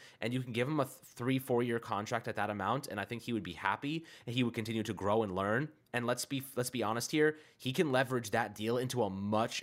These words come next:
bigger one. He's gonna be still, what, thirty years old? Quarterbacks play well into their thirties. I think that he could sign another four or five-year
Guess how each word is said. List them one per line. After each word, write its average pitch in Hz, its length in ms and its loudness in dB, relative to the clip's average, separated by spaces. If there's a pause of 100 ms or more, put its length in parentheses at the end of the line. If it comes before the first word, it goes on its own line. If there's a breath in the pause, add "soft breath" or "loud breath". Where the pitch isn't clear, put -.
(140)
bigger 101 240 0
one. 87 160 -2
He's 95 120 -6
gonna 110 160 -2
be 95 120 -8
still, 117 580 0
what, - 220 -8
thirty 107 280 -4
years 110 220 -2
old? 107 300 4 (200 loud breath)
Quarterbacks 120 440 0
play 123 180 0
well 98 340 2
into 110 200 0
their 92 160 0
thirties. 92 480 -2 (260 loud breath)
I 117 80 0
think 123 160 -2
that 113 100 -2
he 117 100 -6
could 107 140 -6
sign 107 160 0
another 104 220 -2
four 104 200 0
or 104 40 0
five-year 104 500 -2